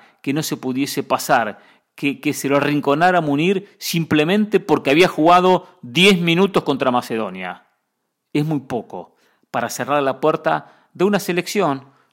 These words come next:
como la de Marruecos, que lo va a tener ahora la posibilidad de jugar una eliminatoria, de repente una Copa del Mundo, con una selección que él se debe sentir identificado o que por lo menos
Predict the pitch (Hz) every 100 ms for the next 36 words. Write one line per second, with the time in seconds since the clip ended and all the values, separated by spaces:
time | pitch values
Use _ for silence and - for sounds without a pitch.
0 | _ 156 147 160 156 165 143 117 117 117
1 | - _ _ - 165 156 143 147 143 147
2 | 147 143 143 - 170 151 - 151 135 156
3 | 143 135 135 147 - 208 185 180 170 -
4 | _ - 139 131 160 143 139 135 156 143
5 | 160 214 240 190 180 175 - _ _ _
6 | _ _ 143 165 160 170 160 - 226 175
7 | 160 - 160 156 151 135 165 151 139 -
8 | 120 170 180 156 156 165 160 180 226 208